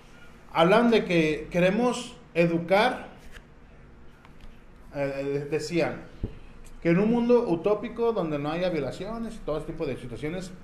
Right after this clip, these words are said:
va, estoy de acuerdo con eso. Pero, pero también entendamos esto. Hay dos situaciones. Yo tengo a un, a dos hijos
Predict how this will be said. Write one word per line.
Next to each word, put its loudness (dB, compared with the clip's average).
va, -2
estoy -4
de 4
acuerdo 0
con -4
eso. -8
Pero, 8
pero 4
también -2
entendamos -4
esto. -4
Hay 6
dos 4
situaciones. -2
Yo 6
tengo 2
a 4
un, -2
a 4
dos 0
hijos -6